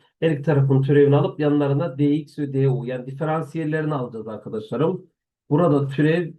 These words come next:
iki D X eşittir türevi bir olur iki D X D U oldu buradan. Ee, arkadaşlar o zaman bakın.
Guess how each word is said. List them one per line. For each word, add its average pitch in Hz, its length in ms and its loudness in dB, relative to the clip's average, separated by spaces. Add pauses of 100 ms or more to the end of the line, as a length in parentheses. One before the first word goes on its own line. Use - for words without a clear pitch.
iki 139 500 -6
D 139 320 4
X - 400 -10 (100)
eşittir 143 680 -6
türevi 151 380 -4
bir 156 100 -4
olur 147 240 -2
iki 147 240 -10
D 143 100 0
X 147 360 -6
D 143 40 -2
U 135 100 2
oldu 107 360 -4
buradan. 123 500 -6 (460)
Ee, 143 60 0 (520)
arkadaşlar 139 440 -6
o 143 100 -6
zaman 151 340 -2 (320)
bakın. 131 460 -8